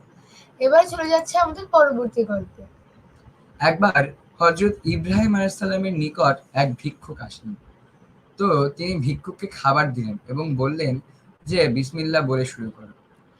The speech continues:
Speaker 1: ভিক্ষুককে বলল, "বিসমিল্লাহ বলবো কেন? আমি তো আল্লাহকে বিশ্বাস করি না।"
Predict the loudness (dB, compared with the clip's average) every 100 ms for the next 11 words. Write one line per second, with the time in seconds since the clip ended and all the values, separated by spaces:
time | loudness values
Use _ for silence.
0 | _ _ -10 -10 -8 -8 -8 -6 0 2
1 | 2 0 -10 -18 -20 -20 -10 -8 -8 -10
2 | -10 -6 -2 -2 0 -2 -2 -2 0 0
3 | -2 -6 -20 -10 -2 -2 0 2 4 4
4 | 0 -2 -6 -6 -2 -2 -2 -4 -4 -4
5 | -8